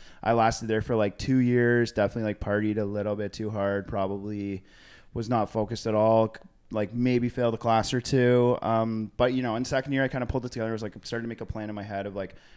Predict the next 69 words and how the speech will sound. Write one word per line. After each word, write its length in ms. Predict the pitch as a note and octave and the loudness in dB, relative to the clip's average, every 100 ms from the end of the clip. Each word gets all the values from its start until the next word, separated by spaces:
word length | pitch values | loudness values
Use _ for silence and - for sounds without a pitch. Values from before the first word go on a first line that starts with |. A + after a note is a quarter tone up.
| - | -6
"All 40 | A2 | -2
right, 200 | F#2+ - - | 0 -2 -8
I 80 | G2+ | -6
wanna 160 | A#2 | -4
go 80 | A#2+ | -4
to 60 | B2 | -4
U 100 | A#2 | -6
B 120 | A#2 | -6
C. 400 | - A2+ A2+ D#3+ - | -6 -4 -4 -6 -8
I'm 80 | G#2+ | -10
gonna, 160 | A2+ A2+ | -6 -2
like, 280 | G2+ F#2+ | -4 -4
do 80 | B2 | -4
everything 220 | A#2 A#2+ B2 | -4 -4 -6
in 40 | |
my 80 | A2+ | -6
power 220 | A2+ G#2 | -4 -4
to 60 | G#2 | -4
get 100 | G#2 | -6
my 80 | |
grades 320 | G2 G#2 G#2 G#2+ | -6 -4 -4 0
up 320 | A2 G#2+ - | 0 -2 -8
and 80 | A2+ | -10
just, 120 | G#2 | -8
like, 200 | G#2 F2+ - | -8 -10 -6
get 120 | A2 | -4
over 180 | A2+ G#2 | -4 -4
there." 300 | G2+ G#2 G2 | -4 -4 -4
I 40 | - _ | -12 _
was 140 | G2+ - | -16 -12
huge 240 | - C#3 | -6 -4
into 100 | B2+ | -2
snowboarding 360 | A2 A2+ A2 A2 | -4 -4 -2 -2
in 60 | G2+ | -4
high 120 | G2+ | -6
school. 200 | - C3+ | -4 -2
I 20 | |
don't 80 | A#2+ | -2
know 40 | G#2 | -2
if 40 | |
you 60 | A2 | -4
remember 220 | G#2+ G#2+ | -4 0
that, 160 | B2+ C3+ | 0 0
but 260 | G2+ - - - - - _ | -2 -2 -12 -20 -20 -20 _
yeah, 180 | C#3 C3+ | 4 4
so 140 | - C3+ | 4 0
that 80 | |
was 120 | C#3 B2 | 0 0
kind 160 | C3 B2+ | 0 2
of 40 | |
my, 300 | A#2+ A#2 A#2 A2 | 2 2 2 2
uh, 40 | G#2+ | 2
my 120 | A2 | -2
goal. 420 | G2+ A#2 B2+ B2+ - | 0 2 4 4 0
I 80 | A2+ | -6
didn't 160 | A#2+ | -4
end 100 | B2 | -2
up 120 | B2 A#2 | -2 -2
working 260 | A#2 A2+ | -6 -4
out, 140 | G#2+ A2 | -4 -4
so 100 | A2+ | -2
I, 260 | G#2 G#2 G#2 - | -2 -2 -6 -8
I 80 | |
transferred 460 | G2 - B2 C3 C#3+ | -10 -6 -8 -6 -4
over 100 | C3+ | -4
to 60 | B2+ | -4
U 140 | A#2+ | -4
B 100 | A#2+ | -4
C. 400 | - A2 A#2 B2 | -6 -4 -4 -4